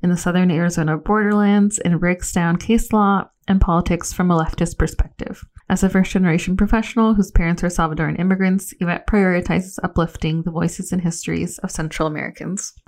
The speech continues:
On this episode, this Repro Rights abortion care themed episode, I brought back friend of the podcast, Eloisa Lopez, the executive director of Pro Choice Arizona,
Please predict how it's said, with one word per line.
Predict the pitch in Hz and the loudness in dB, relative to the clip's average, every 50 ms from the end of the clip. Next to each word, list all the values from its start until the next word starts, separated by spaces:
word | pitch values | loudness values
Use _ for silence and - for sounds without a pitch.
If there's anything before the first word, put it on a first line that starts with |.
| - - | -2 0
On | 220 220 220 | 2 2 4
this | 220 277 294 - - | 2 2 2 2 -2
episode, | 233 233 - 254 - - 247 233 233 233 233 233 226 220 220 165 - - - | -2 -2 -2 -4 -2 0 2 2 4 2 2 2 0 0 0 -2 -4 -6 -8
this | 185 208 202 196 202 - 185 | -4 -4 -2 -2 -2 -4 -6
Repro | 185 196 208 214 214 - - 208 196 196 190 190 190 190 185 180 - | -4 -4 -4 -4 -4 -2 0 2 2 2 2 0 0 -2 -4 -6 -6
Rights | - 175 185 180 180 175 170 156 - - - - - - - - - - _ | -6 -4 -4 -2 0 0 -2 -2 -6 -8 -10 -8 -6 -6 -6 -6 -8 -6 _
abortion | - 196 - 202 202 190 185 - - 202 190 185 185 185 | -4 2 4 4 4 4 0 -2 0 0 2 2 2 0
care | - - - 190 180 180 175 170 170 170 170 165 165 - - - | -2 -2 -2 0 0 0 -2 -2 -2 -2 -2 -2 -4 -4 -4 -2
themed | 196 185 180 175 175 165 - | 0 0 2 2 0 -2 -2
episode, | - - - - - - - 226 220 214 214 214 214 208 - - | -6 -2 0 -2 -2 2 2 2 4 4 4 4 2 0 -2 -2
I | - 226 214 | 0 2 2
brought | 196 - 185 165 - | 2 2 0 0 0
back | - 196 202 | -2 -2 -2
friend | - - 190 175 175 | -2 -2 0 0 0
of | 165 | 0
the | 180 190 | -2 0
podcast, | 190 - 254 247 254 - 254 247 240 - | 2 2 0 0 -2 -2 -2 -2 -2 -2
Eloisa | - 185 185 175 180 175 - 190 | -4 -4 -4 -4 -4 -4 -2 0
Lopez, | 185 190 190 190 - 196 190 190 196 190 - - - _ | 0 0 0 0 0 0 0 0 -2 -4 -8 -16 -4 _
the | 196 | -2
executive | 190 185 - 190 180 - - 190 180 175 | -2 0 0 -2 -2 0 -2 -4 -2 0
director | - 180 160 160 - - 185 175 170 160 | 0 0 -2 -2 -4 -4 -2 -2 0 0
of | - 151 160 160 - - | 0 -2 -2 -4 -4 -6
Pro | - - 175 170 | -4 -2 -2 -2
Choice | - - 170 151 165 - | -2 -2 -4 -4 -4 -6
Arizona, | - 139 143 175 180 - 240 240 233 233 226 226 226 226 226 | -6 -6 -4 -2 0 2 2 4 4 4 4 4 2 0 -2